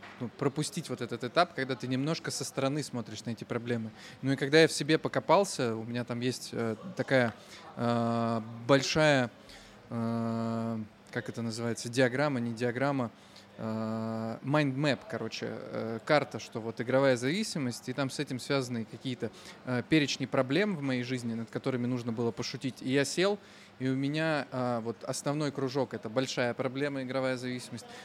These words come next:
Вокруг неё связанные с этим проблемы в, по направлениям жизни, типа там работа, отношения, друзья, а, деньги, карьера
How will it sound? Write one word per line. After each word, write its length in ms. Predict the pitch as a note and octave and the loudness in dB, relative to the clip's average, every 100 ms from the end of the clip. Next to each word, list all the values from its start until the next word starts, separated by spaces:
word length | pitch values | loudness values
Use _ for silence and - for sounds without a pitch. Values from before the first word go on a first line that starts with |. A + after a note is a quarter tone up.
| - | 2
Вокруг 440 | C3+ C#3 D#3+ D#3+ | 4 4 2 0
неё 200 | D3 C#3+ | 0 0
связанные 580 | B2+ D3 D3 B2+ B2+ A#2+ | 2 4 4 4 -2 -2
с 100 | - | -2
этим 280 | C3 - A#2 | -2 -2 -4
проблемы 640 | G#2+ B2+ C3 C3+ A#2+ A#2 A2 - | 0 0 2 0 0 -4 -8 -6
в, 240 | A#2 A#2 - | -2 -2 -2
по 120 | C3 | 0
направлениям 680 | C3 B2 C3 B2 B2+ B2 B2+ | 0 2 2 2 0 0 -2
жизни, 300 | C#3+ D3+ C3+ | -2 -4 -4
типа 260 | A#2 A#2 A2+ | -6 -8 -6
там 240 | A#2 A#2 | -6 0
работа, 580 | C3+ D#3 G#3 - D#3 C#3+ | 0 4 2 4 4 2
отношения, 800 | - - C3 - F#3 F3 D3+ C3 | 0 -4 -4 -2 -2 0 0 0
друзья, 720 | A#2 B2+ A#2+ B2+ D3+ E3+ D#3+ - - | 0 -2 0 2 4 4 2 -4 -12
а, 220 | - B2 A2+ | -2 0 0
деньги, 680 | A2 D3+ D#3 C#3+ C3 B2+ - | 0 0 2 0 0 0 0
карьера 600 | B2 B2 C3 D3 C3+ | 0 2 2 4 4